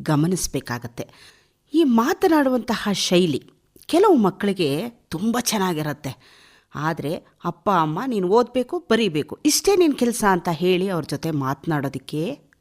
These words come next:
ಹೋಗಲ್ಲ. ಇದು ಮಕ್ಕಳ ಒಂದು ಭಾವನೆಗೆ ಧಕ್ಕೆ ತರುವಂತಹ ಸಂಗತಿ. ಅವ್ರಿಗೆ ಹೇಳ್ಕೊಳ್ಳೋದಕ್ಕೆ ಒಂದು ಸ್ವಾತಂತ್ರ್ಯ ಇಲ್ಲ, ಮತ್ತೆ ಪ್ರಶ್ನೆ ಇಲ್ಲದೇನೆ ಉತ್ತರ ಬರೋದಕ್ಕೆ ಸಾಧ್ಯನಾ? ನೀವು ಮಾತನಾಡ್ಬೇಕು, ಅಂದ್ರೆ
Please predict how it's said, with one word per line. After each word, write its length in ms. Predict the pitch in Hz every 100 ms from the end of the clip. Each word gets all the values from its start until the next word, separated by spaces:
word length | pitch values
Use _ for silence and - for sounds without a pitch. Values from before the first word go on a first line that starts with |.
| _
ಹೋಗಲ್ಲ. 400 | - 147 - 120 - - - _ 175
ಇದು 380 | 180 180 302 - - _ 165
ಮಕ್ಕಳ 480 | 165 220 - 196 165 226 339 -
ಒಂದು 300 | 160 147 147
ಭಾವನೆಗೆ 800 | 131 143 151 208 226 170 156 285 _ -
ಧಕ್ಕೆ 380 | 139 165 - 151
ತರುವಂತಹ 640 | 151 135 131 127 - - 233
ಸಂಗತಿ. 580 | - - 135 120 - - - - - 254
ಅವ್ರಿಗೆ 420 | 349 285 196 285
ಹೇಳ್ಕೊಳ್ಳೋದಕ್ಕೆ 1200 | - 190 277 - 349 320 285 - 170 151 214 302 - - -
ಒಂದು 360 | 285 311 185 262
ಸ್ವಾತಂತ್ರ್ಯ 800 | - 165 151 - 330 359 277 190
ಇಲ್ಲ, 180 | 156 156 160 -
ಮತ್ತೆ 240 | 220 262 359
ಪ್ರಶ್ನೆ 600 | - - - - 349 403
ಇಲ್ಲದೇನೆ 340 | 262 233 226
ಉತ್ತರ 340 | 208 170 214 196
ಬರೋದಕ್ಕೆ 380 | 180 160 -
ಸಾಧ್ಯನಾ? 720 | - 139 - 123 127 120 - _ _ _ 165
ನೀವು 340 | 180 220 311
ಮಾತನಾಡ್ಬೇಕು, 1040 | 302 131 202 - 370 320 202 165 - 135 147
ಅಂದ್ರೆ 440 | 180 320 - -